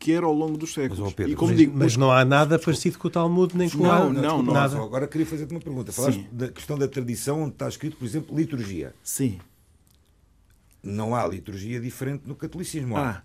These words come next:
Speaker 1: Há.
Speaker 2: há.
Speaker 1: Há até muitos ritos litúrgicos muito diferentes. É verdade que os
Speaker 2: Mas
Speaker 1: elementos essenciais são
Speaker 2: deixa-me fazer uma
Speaker 1: bastante
Speaker 2: pergunta.
Speaker 1: parecidos.
Speaker 2: Por exemplo,
Speaker 1: Com certeza.
Speaker 2: uma missa. A missa católica.
Speaker 1: A missa católica tem um ponto comum essencial, que é o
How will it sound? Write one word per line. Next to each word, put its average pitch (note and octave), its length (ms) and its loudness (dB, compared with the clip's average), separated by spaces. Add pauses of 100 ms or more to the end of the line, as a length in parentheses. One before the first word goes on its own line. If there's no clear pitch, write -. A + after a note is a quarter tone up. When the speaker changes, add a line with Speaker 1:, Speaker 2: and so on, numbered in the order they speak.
(120)
Speaker 1:
Há. C3 220 0
Speaker 2:
há. - 20 -
Speaker 1:
Há - 60 -8 (100)
até D3+ 220 2
muitos E3 340 -2
ritos D3 320 -2 (100)
litúrgicos D3 520 -2
muito E3 180 -2
diferentes. C#3+ 400 -4
É C3+ 60 0
verdade B2+ 280 -2
que - 80 -2
os B2+ 80 2
Speaker 2:
Mas C#3+ 80 4
Speaker 1:
elementos C#3 240 0
essenciais C#3+ 480 -4
são - 160 -6
Speaker 2:
deixa-me E3 180 2
fazer F#3 120 6
uma F3+ 80 4
Speaker 1:
bastante C3+ 60 -4
Speaker 2:
pergunta. D3+ 380 2
Speaker 1:
parecidos. - 60 -12
Speaker 2:
Por D3 80 -2
exemplo, G#2+ 460 -4
Speaker 1:
Com A#2 80 -10
certeza. A#2 240 -12
Speaker 2:
uma F3+ 80 0
missa. A#2+ 440 -2 (1120)
A B2+ 60 -8
missa E3+ 240 -4
católica. - 500 -8 (160)
Speaker 1:
A - 40 -6
missa F3 260 0
católica C3+ 440 -2
tem C#3 220 0
um D3 160 2
ponto C3 420 0 (140)
comum B2+ 560 0
essencial, C3+ 640 -2
que B2 240 -2
é A2 60 -2
o - 80 -12